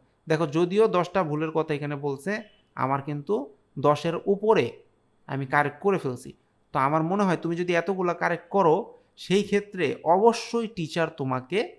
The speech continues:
ফুল মার্কস দিবে, দিবে এবং দিবে। তো এইভাবে যদি তুমি এইরকম সহজ একটা টপিকে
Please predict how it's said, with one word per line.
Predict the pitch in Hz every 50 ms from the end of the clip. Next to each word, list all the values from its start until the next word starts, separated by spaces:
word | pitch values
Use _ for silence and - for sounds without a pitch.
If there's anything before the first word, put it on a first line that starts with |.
| _ -
ফুল | 135 135 127 131
মার্কস | 135 139 139 131 131 123
দিবে, | 127 139 135 135 151 190 208
দিবে | 196 139 139 131 127 139 180 214 302 - - _ -
এবং | 131 131 131 123 120
দিবে। | 120 113 - - _ _ _ _ _ _ _ -
তো | -
এইভাবে | 147 156 165 185 208
যদি | 208 214 196 220
তুমি | 214 - 202 190 196 196 190 _ _ _ _ -
এইরকম | 151 165 180 196 190 190 196
সহজ | 175 - - 170 165 185 190 185
একটা | 202 190 - 202 196
টপিকে | - - 160 160 165 185 180 - 165 127 123 -